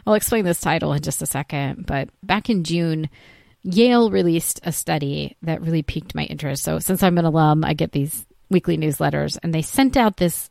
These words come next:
study that said that you're more likely to stick to decisions that you make when they are rooted in emotion.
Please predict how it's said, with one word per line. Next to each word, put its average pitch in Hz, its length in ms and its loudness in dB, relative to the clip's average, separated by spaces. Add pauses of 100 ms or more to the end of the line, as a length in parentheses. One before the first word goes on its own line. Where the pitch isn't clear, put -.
(140)
study 190 760 -2 (640)
that 202 340 2
said 196 360 2
that 180 120 2
you're 180 180 4
more 190 400 2
likely 185 380 0
to 165 100 -6
stick - 320 -6 (220)
to - 120 -10
decisions 165 920 -4 (380)
that 175 120 -4
you 165 80 -2
make 143 300 -4
when 190 340 2
they 180 140 2
are 170 160 4
rooted 170 600 2
in 170 120 0
emotion. 165 680 0